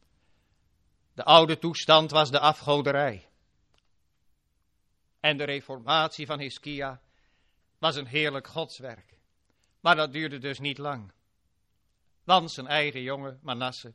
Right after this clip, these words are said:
bracht alles weer in ouderwetse toestand. Zo was het vroeger geweest en zo was het beter. Want een nauwe weg met God, een haat tegen de zonde, dat lag Manasse niet.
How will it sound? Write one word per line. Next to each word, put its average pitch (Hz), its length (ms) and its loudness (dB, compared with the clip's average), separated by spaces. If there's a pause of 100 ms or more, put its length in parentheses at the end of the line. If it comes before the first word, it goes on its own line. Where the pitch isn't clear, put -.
(720)
bracht - 320 0
alles 165 340 2
weer 151 240 -2
in 131 220 -6
ouderwetse 170 800 0
toestand. 92 640 -10 (600)
Zo 160 280 6
was 151 160 8
het 120 140 -6
vroeger 151 340 -2
geweest 135 540 0 (540)
en 131 80 -18
zo 147 240 6
was 135 180 6
het 120 140 -4
beter. 131 460 4 (800)
Want 156 300 6
een 135 120 -4
nauwe 151 360 8
weg 143 240 4
met 131 200 -4
God, - 400 -6 (760)
een 139 100 -12
haat 156 340 12
tegen 147 320 4
de 123 100 -6
zonde, 143 480 -2 (540)
dat 160 180 8
lag 147 200 6
Manasse 139 420 0
niet. 127 280 -4